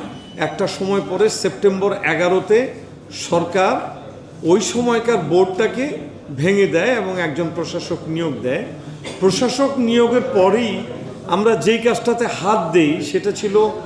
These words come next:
সংস্কার। কারণ এফবিসিসিআই দীর্ঘ সতেরো বছরে এটাকে কাটাছেঁড়া করা হয়েছে। এটার যে বাণিজ্য সংগঠন যে বিধি ছিল চুরানব্বই,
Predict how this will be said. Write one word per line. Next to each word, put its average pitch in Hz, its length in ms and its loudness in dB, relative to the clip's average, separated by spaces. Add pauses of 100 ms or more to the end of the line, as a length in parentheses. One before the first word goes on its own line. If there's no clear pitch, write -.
(180)
সংস্কার। 185 600 0 (680)
কারণ 175 260 2
এফবিসিসিআই 240 920 2 (560)
দীর্ঘ 208 420 4
সতেরো 226 520 4
বছরে 247 640 2 (500)
এটাকে 214 380 2
কাটাছেঁড়া 226 640 2
করা 180 240 2
হয়েছে। 147 380 2
এটার 170 280 0
যে 220 160 6 (580)
বাণিজ্য 190 360 2
সংগঠন 208 540 0
যে 208 140 2
বিধি 180 320 0
ছিল 214 260 2
চুরানব্বই, 185 760 2